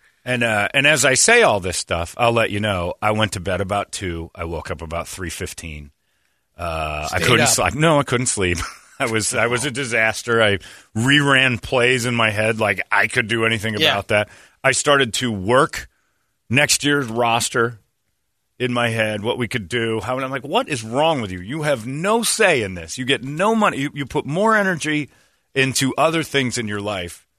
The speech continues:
Speaker 1: like this. Like, I, there's nothing else that makes it so I don't sleep. There's nothing else that makes it so I'm like, well, I,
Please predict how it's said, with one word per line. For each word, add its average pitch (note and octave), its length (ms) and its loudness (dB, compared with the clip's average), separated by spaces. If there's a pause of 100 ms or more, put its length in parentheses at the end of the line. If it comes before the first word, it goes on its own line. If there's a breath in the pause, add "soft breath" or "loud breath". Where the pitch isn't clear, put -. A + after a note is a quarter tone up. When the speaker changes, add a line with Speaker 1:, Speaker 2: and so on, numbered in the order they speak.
(520)
Speaker 1:
like F#2 260 -4
this. F2+ 220 -6
Like, B2+ 200 -6
I, D3 80 -4
there's F3+ 240 0
nothing G3+ 440 -2
else G3+ 280 -4
that B2 160 -6
makes D3+ 280 -6
it B2 120 -4
so B2 240 -4
I B2 160 -2
don't B2+ 260 -6
sleep. - 420 -6 (1400)
There's C#3 240 -6
nothing G3 560 -4
else - 380 -8 (240)
that A#2+ 140 -6
makes C3+ 240 -8
it - 120 -8
so A2+ 160 -2
I'm G#2+ 100 -2
like, G2 180 -4
well, G#2+ 140 -2
I, C3 80 4